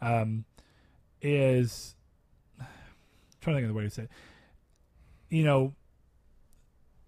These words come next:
<sighs> when you have this kind of backlash, you, I think I would slip in, you know, was there any kind of, and, and whether this could be on the record or not, was there any merit to the rumors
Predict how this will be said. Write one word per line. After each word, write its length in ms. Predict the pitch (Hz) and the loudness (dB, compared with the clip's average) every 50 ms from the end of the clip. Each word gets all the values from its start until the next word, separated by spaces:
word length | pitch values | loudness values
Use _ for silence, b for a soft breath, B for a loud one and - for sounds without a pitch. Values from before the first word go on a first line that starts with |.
| - - B | -20 -20 B
<sighs> 40 | B B B B B B B | B B B B B B B
when 160 | 156 160 165 | -4 -4 -2
you 100 | 180 190 | 0 0
have 340 | 160 202 247 254 247 240 190 | 2 2 2 0 0 -2 0
this 180 | 170 196 180 - | 0 0 0 0
kind 260 | - 196 180 170 160 | 0 -2 0 0 0
of 360 | 147 135 120 - - - - - _ _ _ _ _ _ _ _ _ _ _ _ _ _ _ _ _ _ _ _ - 123 | -2 -2 -4 -8 -14 -20 -20 -20 _ _ _ _ _ _ _ _ _ _ _ _ _ _ _ _ _ _ _ _ -12 -6
backlash, 800 | 113 151 143 139 131 - 120 104 98 98 92 101 101 - - - - | -2 0 0 0 -2 -4 -6 -6 -6 -6 -8 -8 -8 -8 -10 -12 -8
you, 200 | - 147 147 156 151 147 _ - 160 156 160 - - | -6 -4 -4 -4 -6 -10 _ -14 -12 -12 -10 -8 -4
I 160 | 165 190 190 | -2 -2 0
think 180 | - 285 269 | 0 0 0
I 60 | 277 262 | 2 2
would 120 | 233 202 | 0 0
slip 220 | - 226 214 - | 0 0 0 0
in, 120 | 202 175 160 | 0 0 0
you 120 | 156 147 | 0 -2
know, 140 | 135 143 143 147 | -2 -4 -2 0
was 180 | 151 156 143 | 2 2 4
there 140 | 156 180 180 | 2 2 2
any 220 | 165 196 208 220 202 | 2 2 0 0 0
kind 280 | - 196 202 196 190 | 0 0 0 0 0
of, 100 | 180 170 | 0 0
and, 140 | 156 160 165 | 0 -2 -2
and 480 | 160 160 156 160 156 147 160 - 156 147 | -2 -2 0 0 -2 -2 -2 -2 0 2
whether 160 | 196 220 226 | 2 4 2
this 120 | 220 - | 0 0
could 80 | - 175 | -2 0
be 100 | 180 165 | 0 0
on 120 | 165 160 | 0 0
the 60 | 147 | 0
record 220 | 139 139 135 - 117 | 0 0 0 -2 -2
or 60 | 113 | -2
not, 320 | 123 127 123 117 110 110 - b b b b b b b b b | -2 -2 -2 -2 -4 -6 -10 b b b b b b b b b
was 200 | b 156 160 156 | b 2 2 4
there 100 | 165 196 196 | 2 0 0
any 220 | 208 254 294 285 233 | 0 -2 0 0 0
merit 760 | 185 147 131 135 135 131 120 107 101 101 - - - - - - - - - - - - - _ - - - - - - _ - _ - | 0 2 2 2 2 2 2 0 -2 -6 -10 -10 -2 2 2 2 2 0 -10 -16 -20 -20 -20 _ -20 -20 -20 -20 -20 -20 _ -20 _ -6
to 240 | - - 175 151 151 | 2 4 6 6 6
the 140 | 139 139 135 | 4 2 2
rumors 680 | 127 127 147 160 156 143 135 131 127 123 123 117 - | 2 0 0 0 2 2 2 2 2 0 -2 -4 -8